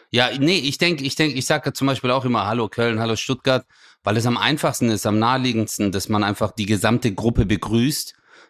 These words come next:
ähm, und es halt immer auf die Stadt bezieht. Aber, Alter, wenn, wenn's so weitergeht und wir immer mehr differenzieren müssen, dann müssen wir ab jetzt jeden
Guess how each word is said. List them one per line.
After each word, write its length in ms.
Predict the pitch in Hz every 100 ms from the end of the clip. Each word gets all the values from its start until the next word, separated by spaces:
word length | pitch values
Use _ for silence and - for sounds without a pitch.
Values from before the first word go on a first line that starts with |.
| -
ähm, 1000 | 104 101 98 95 95 95 92 92 90 85 _ _ _ _ -
und 400 | 107 104 95 -
es 200 | 101 -
halt 180 | 101 110
immer 140 | 110
auf 80 | 104
die 80 | 101
Stadt 260 | - 147
bezieht. 420 | 113 - 113 117
Aber, 420 | - 104 107 64 - - - - - _ _ _ _
Alter, 380 | 98 123 113 90
wenn, 200 | 110 98
wenn's 180 | 113 104
so 120 | 104
weitergeht 580 | 151 160 117 113 123 -
und 440 | 107 101 98 -
wir 320 | 98 104 104
immer 180 | 131 131
mehr 160 | 127 131
differenzieren 640 | 113 - 110 107 - 143
müssen, 380 | 113 - 117 131
dann 140 | - 98
müssen 180 | 107 113
wir 60 |
ab 120 | 110 107
jetzt 240 | 101 -
jeden 580 | 95 107 127 135 139